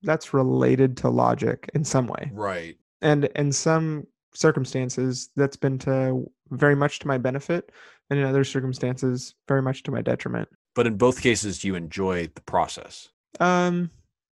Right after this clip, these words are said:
Speaker 1: I usually, in the moment, um, with the detriment, maybe less
Speaker 2: Right,
Speaker 1: so
Speaker 2: right.
Speaker 1: at the end.
Speaker 2: Yeah, yeah. Like, in the moment, you enjoy the process.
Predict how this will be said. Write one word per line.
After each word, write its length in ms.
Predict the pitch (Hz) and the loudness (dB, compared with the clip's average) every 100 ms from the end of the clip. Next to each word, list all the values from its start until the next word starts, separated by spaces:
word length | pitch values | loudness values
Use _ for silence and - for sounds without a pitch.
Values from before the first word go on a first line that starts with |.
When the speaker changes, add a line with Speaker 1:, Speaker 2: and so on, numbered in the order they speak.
| _ _ | _ _
Speaker 1:
I 200 | 156 156 156 | 0 2 2
usually, 1700 | 156 139 131 123 139 160 175 175 160 131 120 117 113 113 123 143 - _ - | 0 -2 -6 -6 0 2 4 4 2 2 2 0 0 0 0 -2 -8 _ -6
in 120 | - 147 | 0 2
the 60 | |
moment, 520 | 135 131 120 123 - - _ _ _ - | 2 2 2 -2 -6 -20 _ _ _ -2
um, 460 | 131 117 110 123 - _ - | 0 0 -4 -8 -14 _ 2
with 220 | 147 139 | 2 4
the 120 | 135 | 0
detriment, 540 | 123 127 123 123 123 - _ - | 2 0 0 -2 -4 -6 _ -8
maybe 240 | 120 117 | -4 -2
less 120 | 110 | 0
Speaker 2:
Right, 100 | 101 | -2
Speaker 1:
so 220 | - 117 113 | 0 0 2
Speaker 2:
right. 120 | - | 0
Speaker 1:
at 100 | 127 | -2
the 120 | 120 117 | 0 0
end. 220 | 120 131 _ _ | -2 -8 _ _
Speaker 2:
Yeah, 220 | 98 82 60 | -4 -4 -4
yeah. 180 | 101 95 - | -10 -10 -8
Like, 260 | 104 107 101 | -2 -2 0
in 160 | 147 156 | 2 2
the 80 | 143 | 2
moment, 380 | 127 110 101 | 2 0 -4
you 140 | 101 95 | -4 -4
enjoy 280 | 90 92 80 | -2 -2 -4
the 80 | |
process. 560 | - 53 - - - | -6 -12 -14 -18 -20